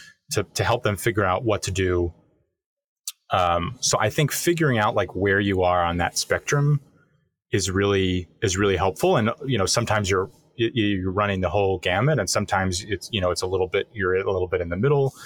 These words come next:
But I think that's, that's really, um, that's really helpful. And I think we, like, we always try and take a,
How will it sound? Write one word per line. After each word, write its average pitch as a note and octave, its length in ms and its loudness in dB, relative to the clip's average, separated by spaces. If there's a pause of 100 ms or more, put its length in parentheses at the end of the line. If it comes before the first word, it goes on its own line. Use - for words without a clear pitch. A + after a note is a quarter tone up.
(640)
But - 80 0
I G#2+ 120 2
think F3+ 260 -2
that's, - 440 0 (360)
that's A2 320 0
really, G2 560 0 (300)
um, F2+ 360 -6 (340)
that's G2+ 260 0
really F#2 180 2
helpful. F#2 640 -2 (720)
And A2 120 2
I A#2 100 2
think G#3 240 0
we, C3 400 0 (100)
like, G#2+ 220 0
we C3 220 0
always C3+ 260 2
try G2 240 0
and G2 180 0
take - 440 0
a, F2 440 0